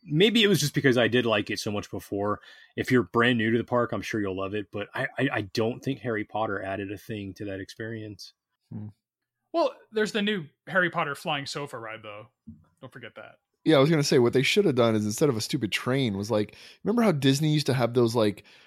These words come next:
Speaker 2: flying, like, ski lift things you could ride on? Uh, uh,
Speaker 3: Yeah.
Speaker 2: in the,
Speaker 1: Oh,
Speaker 2: in the air.
Speaker 1: yeah.
Speaker 2: They should have done that, and you could have been, like, made it like a, either the flying sofa or, like, a, you know, a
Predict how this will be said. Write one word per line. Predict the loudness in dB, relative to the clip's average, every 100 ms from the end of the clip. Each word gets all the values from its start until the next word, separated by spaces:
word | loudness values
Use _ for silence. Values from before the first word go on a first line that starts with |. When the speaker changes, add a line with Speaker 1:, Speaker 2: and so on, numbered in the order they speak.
| _ _ _ -20 -18
Speaker 2:
flying, | 0 4 6 6
like, | 4 2
ski | 0 -2 0 2
lift | 4 2
things | 2 2 2
you | 0
could | 0 2
ride | 4 4
on? | 4 2 -4 -12 _ -16
Uh, | -10 -8
uh, | -6 0
Speaker 3:
Yeah. | 2
Speaker 2:
in | 2
the, |
Speaker 1:
Oh, | 4 4
Speaker 2:
in | 4
the | 4 4
air. | 4
Speaker 1:
yeah. | 2 -2 -6 0
Speaker 2:
They | 2
should | 4
have | 4
done | 4 4 4
that, | 2 2
and | 2
you | -2
could | -2
have | 0
been, | 2
like, | 2 0
made | 0 2 2
it |
like | 0 0
a, | 0 -2 -4
either | -6 -2 0
the | 0
flying | 0 0 0
sofa | 0 2 2 0
or, | 2 2 2
like, | 0 0
a, | -2 -2 -4
you | -4
know, | -4 -2
a | -2